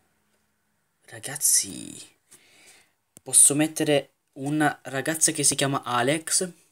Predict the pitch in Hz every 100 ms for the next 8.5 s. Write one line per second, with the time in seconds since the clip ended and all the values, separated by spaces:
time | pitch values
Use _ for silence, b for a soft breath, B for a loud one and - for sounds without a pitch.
0 | _ _ _ _ _ _ _ b _ -
1 | 147 - - 123 117 120 117 104 95 98
2 | - - - 98 - 110 - - - B
3 | B B B B B - 123 139 151 127
4 | 127 143 143 135 131 143 151 214 202 196
5 | 135 - 123 120 - - _ 135 135 147
6 | 143 156 156 160 160 180 170 165 147 135
7 | 143 147 151 147 160 156 147 135 135 131
8 | 123 120 110 117